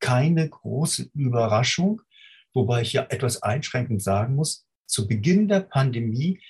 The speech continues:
hat die A F D unterschätzt, wie sehr ihr Klientel eine Verschwörungsmentalität hat. Äh,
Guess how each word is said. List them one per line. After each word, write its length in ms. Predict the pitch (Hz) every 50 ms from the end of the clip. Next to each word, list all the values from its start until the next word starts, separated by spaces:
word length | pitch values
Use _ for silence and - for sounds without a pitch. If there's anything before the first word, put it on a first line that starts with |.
| - - _ _
hat 240 | - 123 123 127 -
die 140 | 160 - -
A 160 | 113 113 113
F 100 | 113 -
D 220 | - - 113 127 123
unterschätzt, 880 | 113 107 107 113 117 104 - - - 170 180 180 - - - - - _ _ _ _ _ _ _ _ _ _ _ _ _ _ _ _
wie 100 | - 104
sehr 360 | 101 98 117 143 156 151 - _
ihr 240 | - 160 185 196 190
Klientel 680 | 190 - 139 139 135 127 120 107 - - - 139 143 127
eine 160 | 123 123 120
Verschwörungsmentalität 1120 | 113 - 117 - - - 135 - - - - - 98 - - 82 92 98 - - - 101 -
hat. 160 | - - _ _ _ _ _ - - _ _ _
Äh, 320 | - 107 101 101 101 101